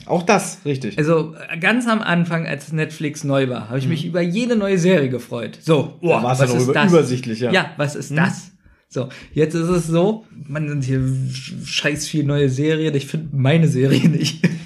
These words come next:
Speaker 2: weil alles überladen ist.
Speaker 1: Und weißt du, was ich noch schlimmer finde?
Speaker 2: Was?
Speaker 1: Es ist auch zeitlicher Druck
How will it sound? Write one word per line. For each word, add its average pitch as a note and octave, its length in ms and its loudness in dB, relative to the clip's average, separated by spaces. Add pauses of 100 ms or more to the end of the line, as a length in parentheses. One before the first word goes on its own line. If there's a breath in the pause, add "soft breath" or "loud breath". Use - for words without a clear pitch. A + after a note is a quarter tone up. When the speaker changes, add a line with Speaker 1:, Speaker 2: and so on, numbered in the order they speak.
Speaker 2:
weil D#3 100 4
alles D#3 280 0
überladen C#3+ 640 0
ist. B2+ 180 -12 (300 loud breath)
Speaker 1:
Und C#3 100 0
weißt D#3 160 4
du, E3 60 2
was C#3+ 80 2
ich C3+ 40 6
noch D#3+ 160 4
schlimmer G#2+ 280 -2
finde? C#3+ 380 -4 (100)
Speaker 2:
Was? A#2+ 140 -2 (520)
Speaker 1:
Es C#3 160 -6
ist D#3 160 -6
auch C#3 120 -6
zeitlicher C3+ 500 0
Druck C3+ 300 2